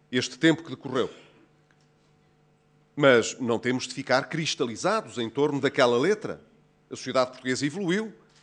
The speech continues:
o ajustamento económico processou-se de uma forma mais rápida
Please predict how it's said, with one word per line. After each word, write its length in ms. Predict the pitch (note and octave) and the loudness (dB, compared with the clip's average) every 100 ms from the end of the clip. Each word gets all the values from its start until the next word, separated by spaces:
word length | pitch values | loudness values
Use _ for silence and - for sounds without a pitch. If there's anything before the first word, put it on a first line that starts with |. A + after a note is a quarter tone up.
| _ _ _ _ _ | _ _ _ _ _
o 100 | F3 | 0
ajustamento 560 | D#3 B2+ - C#3+ D3+ C#3+ | 0 0 -2 4 4 2
económico 540 | C3+ C3 C#3+ C#3+ C#3 | 0 6 6 6 -2
processou-se 640 | - C3 - D3+ C#3 - - _ _ _ | -12 -14 -2 0 2 0 -10 _ _ _
de 80 | C3+ | -4
uma 100 | C#3 | -2
forma 280 | D3 C3+ B2+ | 4 4 6
mais 260 | C#3+ E3+ - | 6 4 4
rápida 680 | C#3 C#3+ C#3+ C#3+ D3 D3 | 6 6 4 -4 -4 -8